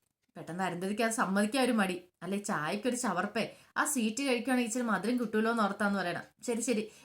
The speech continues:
ഞാനിപ്പോ എടുക്കാന്ന്" പറഞ്ഞ് ലക്ഷ്മി അതങ്ങ് എടുത്തോണ്ട് വരികയാണ്. അപ്പോഴാണ് നന്ദ കോളേജിൽ പോകാനായിട്ട് ഇറങ്ങി വരുന്നേ. "അല്ല നന്ദമോളെ, നീ കോളേജിൽ പോകണം?" നിൽക്കും. "അതെ, എനിക്ക് പോവാതിരിക്കാൻ പറ്റില്ല അമ്മേന്ന്" പറയണം. ഈ സമയം അരുന്ധതി, "അല്ല,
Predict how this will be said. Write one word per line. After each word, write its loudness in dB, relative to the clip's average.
ഞാനിപ്പോ 0
എടുക്കാന്ന്" 0
പറഞ്ഞ് 0
ലക്ഷ്മി -2
അതങ്ങ് 2
എടുത്തോണ്ട് -2
വരികയാണ്. 0
അപ്പോഴാണ് -4
നന്ദ -6
കോളേജിൽ -2
പോകാനായിട്ട് 0
ഇറങ്ങി -2
വരുന്നേ. -2
"അല്ല -2
നന്ദമോളെ, 0
നീ 2
കോളേജിൽ 2
പോകണം?" 4
നിൽക്കും. 0
"അതെ, -10
എനിക്ക് -4
പോവാതിരിക്കാൻ 2
പറ്റില്ല -2
അമ്മേന്ന്" 2
പറയണം. 0
ഈ -6
സമയം -2
അരുന്ധതി, -4
"അല്ല, -2